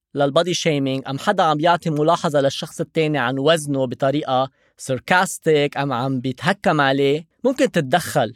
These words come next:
وممكن تشرح له للشخص، لأنه أوقات بيكون أغلب الأشخاص مش واعيين على الإمباكت تبع البادي شيمينج على الشخص التاني. ممكن تشرح له بطريقة لطيفة إنه مش ضروري نعلق على الوزن.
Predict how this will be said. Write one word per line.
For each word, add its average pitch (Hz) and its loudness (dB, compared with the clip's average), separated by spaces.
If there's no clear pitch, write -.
وممكن 233 0
تشرح - 0
له 190 2
للشخص، 139 -2
لأنه 139 -4
أوقات 196 2
بيكون 208 0
أغلب 226 2
الأشخاص 180 0
مش 196 -2
واعيين 156 2
على 143 0
الإمباكت 160 -2
تبع 135 2
البادي 156 0
شيمينج 151 0
على 127 0
الشخص - -6
التاني. 123 -4
ممكن 247 0
تشرح 196 -2
له 175 2
بطريقة 160 2
لطيفة 156 0
إنه 151 -2
مش 202 -6
ضروري 220 2
نعلق 135 0
على 110 -6
الوزن. 117 -4